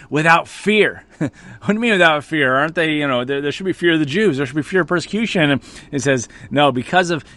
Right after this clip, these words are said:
uh, Paul's testimony, he says, they're preaching without fear.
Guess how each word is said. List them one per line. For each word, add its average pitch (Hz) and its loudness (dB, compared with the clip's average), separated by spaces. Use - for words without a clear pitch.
uh, 143 2
Paul's 180 4
testimony, 151 -4
he 160 -6
says, 139 -2
they're 175 2
preaching 196 0
without 202 4
fear. 294 -6